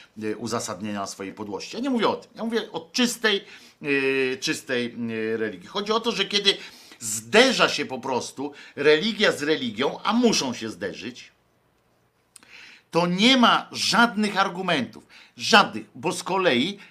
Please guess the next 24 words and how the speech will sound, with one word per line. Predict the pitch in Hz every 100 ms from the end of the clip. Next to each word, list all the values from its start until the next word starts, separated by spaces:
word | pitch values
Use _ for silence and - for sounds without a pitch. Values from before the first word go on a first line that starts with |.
| _
nie | 202 226 233 240
może, | 240 269 269 233 117 123 98 - _ -
nie | 135 175 196 185
może | 190 226 233 147 156
być | 110 139 135 - _ -
jakichkolwiek | 135 147 147 123 139 143 131 -
argumentów. | 120 113 120 95 - - _ _ _ - - - 139
Jeden | 220 240 233 185
mówi, | 180 165 151 - _ _ _ _ _
tu | 139
sobie | 131 123
zapisałem, | 117 107 98 78 92 107
„Mój | 165 277 294 285
Bóg | 190 135 226 233 214
jest | 208 175 156
wielki”. | 160 139 110 - - - _ _ _ _ - _
To, | 196 196
to | 196
drugi | 180 185 170 202
wtedy | 208 185 185
odpowiada, | 185 180 175 135 107 127 165 - _ _ _ _ _ _
„Mój | 123 127 107 98
jest | 120 123
większy”. | 156 220 208 - -